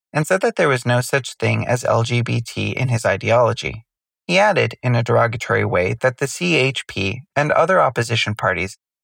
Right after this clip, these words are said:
supported the L G B T community. He further added that these perverted trends implying the L G B T community were threatening the children, and those who are concerned about children's problems should try to find a solution for that.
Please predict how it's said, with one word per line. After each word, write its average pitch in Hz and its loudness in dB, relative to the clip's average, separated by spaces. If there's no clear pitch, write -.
supported 185 0
the - 2
L 123 4
G 123 -2
B 123 -2
T 101 -6
community. 113 -2
He - -2
further 202 4
added 120 2
that 117 0
these 139 0
perverted 175 2
trends 107 -2
implying 147 2
the - 4
L 123 4
G 120 -2
B 110 -2
T 104 -6
community 110 -2
were 160 2
threatening 160 2
the 120 0
children, 120 0
and 147 2
those 190 2
who 214 0
are 160 2
concerned 165 -2
about 110 2
children's 107 -2
problems 107 0
should - -6
try 190 2
to 196 -2
find 123 2
a 110 0
solution 127 -2
for 107 0
that. 73 -2